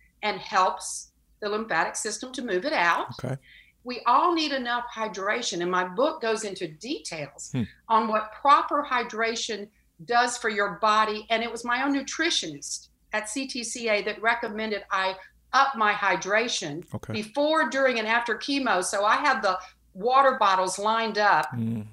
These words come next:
Speaker 1: while I'm getting my, my chemotherapy to make sure I up my hydration. So that was, that was key.
Speaker 2: Yeah.
Speaker 1: And then you look at rest. My, um, cancer doctors told me at C T C A,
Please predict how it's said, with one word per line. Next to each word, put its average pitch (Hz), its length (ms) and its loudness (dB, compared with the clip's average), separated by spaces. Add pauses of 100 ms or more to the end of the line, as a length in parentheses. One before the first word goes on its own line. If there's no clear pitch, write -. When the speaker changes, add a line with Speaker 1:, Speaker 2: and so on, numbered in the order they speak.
Speaker 1:
while 190 120 2
I'm 190 160 2
getting 214 280 2
my, 175 340 4 (180)
my 190 220 0
chemotherapy 226 840 0
to 180 80 -2
make 190 240 -6
sure - 360 -2
I 185 260 2 (200)
up 269 260 2
my 180 180 4
hydration. 151 840 -4 (400)
So 220 240 2
that 269 340 4
was, 196 360 0
that 330 200 2
was - 200 -2
key. 349 520 -6
Speaker 2:
Yeah. 110 200 -8 (240)
Speaker 1:
And 262 200 0
then 466 160 2
you 427 140 4
look 403 160 0
at - 140 -4
rest. - 720 2 (600)
My, 240 460 4
um, 208 400 4 (440)
cancer 302 360 0
doctors 262 440 2
told 330 260 0
me 208 120 0
at 180 100 -2
C 226 200 -6
T 240 160 -8
C 247 260 -6
A, 262 260 -2